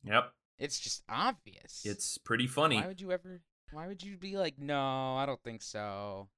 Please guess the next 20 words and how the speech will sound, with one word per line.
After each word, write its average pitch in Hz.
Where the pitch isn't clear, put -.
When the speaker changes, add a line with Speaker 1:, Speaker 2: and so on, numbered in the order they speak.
Speaker 1:
No, 269
Speaker 2:
It's 135
Speaker 1:
we 226
Speaker 2:
like 196
Speaker 1:
didn't 98
change. 95
Speaker 2:
gaslighting 104
your 101
fans. 120
Speaker 1:
Yeah, 214
it's -
kinda 233
weird 156
because 110
it's, 107
like, 113
such 135
this 113
controversial 107
thing. 135